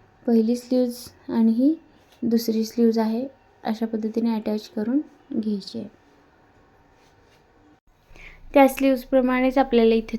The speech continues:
ती ही, ही सुद्धा स्लीव्ज अटॅच करून घ्यायची आहे. दोन्ही स्लीव्ज व्यवस्थित पहा. व्हिडिओ कुठेही स्किप करत जाऊ नका, व्हिडिओ शेवटपर्यंत पाहत चला. कोणतेही व्हिडिओ जे आहेत ते, ते शेवटपर्यंत पाहिल्यानंतर मध्ये मध्ये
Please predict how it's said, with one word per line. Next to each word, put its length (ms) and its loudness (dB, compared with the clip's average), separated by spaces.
ती 60 -2
ही, 380 -2
ही 180 -6
सुद्धा 280 -2
स्लीव्ज 380 0
अटॅच 320 -2
करून 340 0
घ्यायची 440 -2
आहे. 260 -6
दोन्ही 360 4
स्लीव्ज 300 0
व्यवस्थित 380 2
पहा. 220 -4
व्हिडिओ 300 6
कुठेही 360 6
स्किप 320 0
करत 260 6
जाऊ 260 4
नका, 360 2
व्हिडिओ 360 4
शेवटपर्यंत 840 0
पाहत 340 -2
चला. 300 -2
कोणतेही 440 6
व्हिडिओ 400 4
जे 160 4
आहेत 200 4
ते, 100 4
ते 80 4
शेवटपर्यंत 680 0
पाहिल्यानंतर 720 0
मध्ये 280 6
मध्ये 300 8